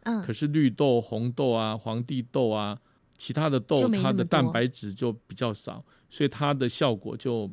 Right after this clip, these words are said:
Speaker 2: 变比较弱，
Speaker 1: 好。
Speaker 2: 就没有那个效果。
Speaker 1: OK，所以洪医师，您的病人几乎可以正常吃，而且吃得跟皇帝一样。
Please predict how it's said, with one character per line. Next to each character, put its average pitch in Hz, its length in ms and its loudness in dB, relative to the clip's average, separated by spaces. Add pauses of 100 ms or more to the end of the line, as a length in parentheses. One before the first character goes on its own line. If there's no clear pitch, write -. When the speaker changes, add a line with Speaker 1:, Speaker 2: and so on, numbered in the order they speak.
Speaker 2:
变 110 260 -4
比 113 120 -16
较 110 220 -6
弱， 107 440 -4 (180)
Speaker 1:
好。 - 220 -20
Speaker 2:
就 135 120 0
没 120 160 0
有 113 100 -2
那 117 100 -4
个 104 120 -4
效 101 240 -8
果。 123 340 -18
Speaker 1:
OK， 175 500 -8
所 208 240 -4
以 220 320 -2 (720)
洪 202 160 -2
医 233 80 2
师， 233 200 -2
您 190 160 0
的 185 80 -2
病 214 280 0
人 170 220 0
几 220 180 -4
乎 226 160 -4
可 208 140 -6
以 185 160 0
正 226 260 0
常 160 300 -4
吃， 196 400 -4
而 214 60 -4
且 202 160 -2
吃 - 280 -4
得 220 60 -2
跟 214 160 -2
皇 175 380 -4
帝 269 120 -2
一 170 360 0
样。 185 200 0